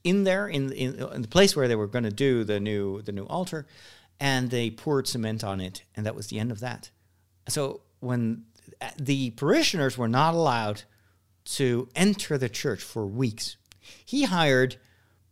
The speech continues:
people from another village, which is adding insult to injury,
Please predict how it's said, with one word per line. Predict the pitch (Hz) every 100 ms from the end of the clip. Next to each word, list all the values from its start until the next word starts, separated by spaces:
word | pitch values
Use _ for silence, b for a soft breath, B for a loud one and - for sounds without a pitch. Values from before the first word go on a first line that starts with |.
| _
people | 208 226 160
from | 156 143 143 -
another | 139 143 156 226
village, | 202 285 - - - - _ _
which | - - -
is | 104 101 -
adding | 123 113 113 107 98 -
insult | 135 127 127 -
to |
injury, | - 165 110 78